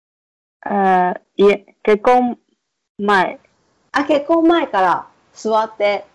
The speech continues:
Speaker 2: してくれるようになりました？
Speaker 1: はい。そうです。
Speaker 2: そうですよね。嬉しいですよね。それは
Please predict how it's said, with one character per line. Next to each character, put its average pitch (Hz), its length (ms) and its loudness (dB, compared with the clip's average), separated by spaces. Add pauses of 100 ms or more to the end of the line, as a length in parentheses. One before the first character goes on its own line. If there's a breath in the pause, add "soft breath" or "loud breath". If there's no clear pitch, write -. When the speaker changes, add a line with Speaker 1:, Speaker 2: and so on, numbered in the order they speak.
(300)
Speaker 2:
し - 60 -20
て 220 100 -8
く 214 120 -4
れ 202 140 0
る 202 100 -4
よ 202 180 -2
う 165 40 -8
に 160 80 -12
な 156 80 -16
り 165 80 -16
ま 165 180 -14
し - 100 -20
た？ - 160 -10
Speaker 1:
は - 80 -18 (600)
い。 - 60 -20 (100)
そ 185 60 -20
う 175 40 -18
で 165 220 -14
す。 - 60 -20 (500)
Speaker 2:
そ 214 260 -2
う - 20 2
で 220 140 2
す 208 120 -6
よ 202 200 2
ね。 190 160 0
嬉 202 280 -4
し 247 120 -4
い - 20 -4
で 185 180 -2
す - 80 -6
よ 165 140 0
ね。 160 300 -6
そ 247 120 -4
れ 254 100 2
は 277 260 -2